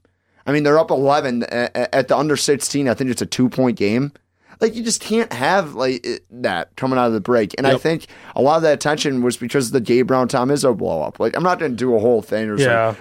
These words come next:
Speaker 1: is it, was he wrong or was he right? That's just Tom Izzo.
Speaker 2: Yeah,
Speaker 1: That's
Speaker 2: and
Speaker 1: just
Speaker 2: everyone
Speaker 1: who he
Speaker 2: needs to get over it. I'll do it. I
Speaker 1: Well
Speaker 2: hate the national media making a big deal out of this
Speaker 1: Well, they
Speaker 2: because
Speaker 1: just
Speaker 2: it's
Speaker 1: don't
Speaker 2: like,
Speaker 1: watch Michigan
Speaker 2: that's, that's
Speaker 1: State
Speaker 2: what I'm sa-, they,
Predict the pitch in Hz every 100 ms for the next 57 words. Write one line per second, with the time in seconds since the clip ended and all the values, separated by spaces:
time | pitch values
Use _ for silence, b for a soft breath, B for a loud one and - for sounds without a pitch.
0 | - 131 131 135 127 123 113 117 117 113
1 | 110 107 110 107 143 143 147 135 123 113
2 | 110 123 127 127 156 117 110 143 165 190
3 | 208 208 202 175 160 127 180 175 170 170
4 | 123 107 139 220 160 127 120 - b -
5 | 185 233 220 196 247 202 - b b 190
6 | 196 196 208 - 226 196 190 175 151 131
7 | 127 b b b 185 190 196 196 156 196
8 | 165 190 190 156 143 131 127 - - b
9 | 196 202 220 220 226 220 185 196 196 175
10 | 185 220 170 220 160 226 156 147 147 196